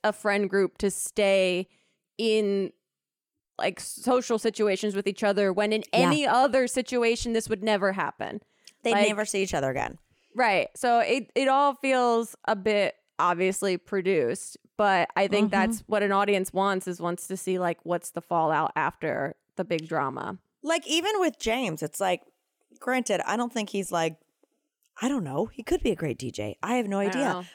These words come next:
Speaker 2: But, like, I don't think he still needs the paycheck from See You Next Tuesday where they cut to
Speaker 1: Right.
Speaker 2: twelve people rocking out. I also really love how,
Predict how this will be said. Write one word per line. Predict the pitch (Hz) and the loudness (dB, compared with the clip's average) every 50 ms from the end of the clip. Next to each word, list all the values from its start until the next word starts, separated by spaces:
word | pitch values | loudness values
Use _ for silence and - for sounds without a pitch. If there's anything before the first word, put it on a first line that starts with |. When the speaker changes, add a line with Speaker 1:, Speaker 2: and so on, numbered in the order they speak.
| _ - | _ -2
Speaker 2:
But, | 254 | 0
like, | 262 240 - - - | 2 0 0 -2 -6
I | - 214 254 | -4 -2 -2
don't | 269 277 254 - | 0 -2 -2 -2
think | - 254 220 | -2 -4 -4
he | - 214 214 | -4 -6 -6
still | - - - - 196 196 202 | -6 -6 -2 0 0 0 0
needs | 202 190 180 - | 0 -2 -4 -4
the | - 185 170 | -4 -4 -4
paycheck | - _ - - 175 185 208 - - 185 170 160 - | -2 _ -2 0 0 -2 0 -2 -2 -2 -2 -4 -4
from | - - 165 165 | -6 -4 -4 -4
See | - - - 185 | -6 -6 -4 -4
You | 185 175 | -2 -2
Next | 170 156 151 - - - | -2 -2 -4 -6 -8 -8
Tuesday | - 214 240 254 240 - 151 123 127 143 | -4 -4 -4 -4 -2 -2 0 0 0 0
where | 156 170 175 170 | 0 0 0 0
they | 175 160 | 0 -2
cut | 151 - 190 165 - - | -2 -2 -4 -4 -2 -4
to | 170 | -6
Speaker 1:
Right. | - - - | -4 -4 -2
Speaker 2:
twelve | 170 170 160 165 165 156 - - | 0 0 0 0 0 -2 -2 0
people | - 190 185 - 175 160 151 139 | 0 0 0 2 2 2 2 0
rocking | - - 143 151 165 - - 151 151 165 | 0 -2 -2 -2 -2 -4 -6 -6 -4 -2
out. | 180 180 175 - - - - - - _ | 0 0 0 0 -2 -6 -14 -20 -6 _
I | 196 214 | -2 0
also | - 214 233 269 - 311 277 | 2 2 0 0 2 2 0
really | 269 220 208 208 208 214 226 | 2 2 2 2 2 2 2
love | 214 190 185 180 185 202 220 - - _ _ _ _ _ _ _ _ _ _ _ _ _ - | 2 2 4 4 4 2 0 -2 -10 _ _ _ _ _ _ _ _ _ _ _ _ _ -12
how, | - 214 214 190 180 185 180 185 | -6 -2 0 0 2 4 4 2